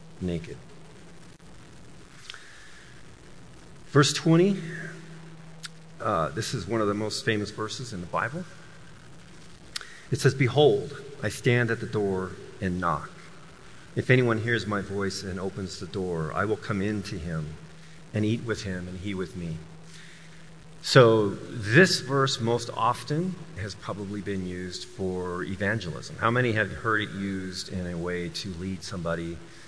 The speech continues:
to the Lord? Nothing wrong with that. But it has more impact in, in the context of this letter. And I wanna, I wanna paint a picture of, of this.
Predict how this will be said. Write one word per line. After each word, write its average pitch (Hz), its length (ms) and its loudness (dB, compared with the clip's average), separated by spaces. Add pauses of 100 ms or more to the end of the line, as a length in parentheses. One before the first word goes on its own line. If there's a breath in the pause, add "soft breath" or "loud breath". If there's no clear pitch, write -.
(160 loud breath)
to 101 120 -4
the 87 80 0
Lord? 76 340 -2 (1500 loud breath)
Nothing 135 300 8
wrong 113 380 8
with 98 160 0
that. 57 300 -2 (1900 loud breath)
But 110 180 10
it 98 160 4
has 147 420 6
more 117 220 4
impact 107 640 2
in, 85 340 -2
in 95 140 0
the 80 80 -2
context - 1000 -2
of 87 180 -4
this 90 220 -4
letter. 90 340 -2 (720 loud breath)
And 95 100 2
I 92 60 4
wanna, 117 340 4 (380)
I 95 80 -4
wanna 104 260 2
paint 123 280 2
a 104 40 0
picture 95 540 0
of, 85 300 -8
of 82 180 -4
this. 87 460 -4